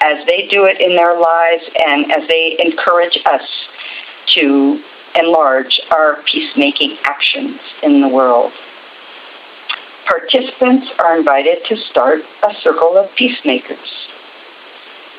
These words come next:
a core group with whom you may take this journey and gain support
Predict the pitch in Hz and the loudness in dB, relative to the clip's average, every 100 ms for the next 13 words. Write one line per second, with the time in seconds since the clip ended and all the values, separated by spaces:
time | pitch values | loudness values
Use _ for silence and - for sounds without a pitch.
0 | - - - - 180 170 165 170 - - | -20 -20 -20 -6 -2 0 -2 -4 -10 -20
1 | - - - - 208 208 202 202 208 208 | -20 -20 -14 -4 0 2 2 2 2 -2
2 | 196 214 214 - - - - 254 190 - | 0 2 0 -6 -14 -18 -4 -2 -2 0
3 | 208 196 196 170 143 143 139 - 180 170 | 2 2 2 4 4 2 -2 -4 -4 -4
4 | - 180 202 - - 165 165 170 170 175 | -6 -6 -6 -6 -2 0 2 0 -2 -6
5 | - - - - - - - - - 151 | -14 -20 -20 -20 -20 -18 -18 -8 -2 0
6 | 147 147 165 208 214 240 - 143 147 | 2 0 0 -2 -2 -2 0 0 0